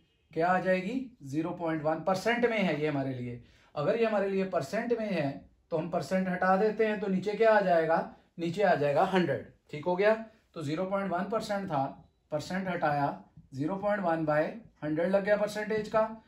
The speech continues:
Point का भी हमने वन, ज़ीरो पॉइंट वन का भी point हटाया तो नीचे थाउजेंड हो जाएगा। Clear हो गया? अब इसके बाद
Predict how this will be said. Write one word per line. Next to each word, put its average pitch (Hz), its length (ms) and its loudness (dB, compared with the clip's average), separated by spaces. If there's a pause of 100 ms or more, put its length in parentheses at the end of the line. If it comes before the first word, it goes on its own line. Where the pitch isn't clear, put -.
(220)
Point 175 300 0
का 208 120 6
भी 214 140 -4
हमने 202 380 0
वन, 180 240 0 (160)
ज़ीरो 160 240 -2
पॉइंट 202 200 0
वन 196 160 0
का 208 100 4
भी 208 100 -2
point 190 220 0
हटाया 190 300 2
तो 180 100 -4
नीचे 170 220 -6
थाउजेंड 127 420 -6
हो 107 60 -12
जाएगा। - 400 -16 (500)
Clear 175 180 0
हो 208 120 2
गया? 233 260 2 (340)
अब 226 320 4
इसके 185 300 2
बाद 131 320 0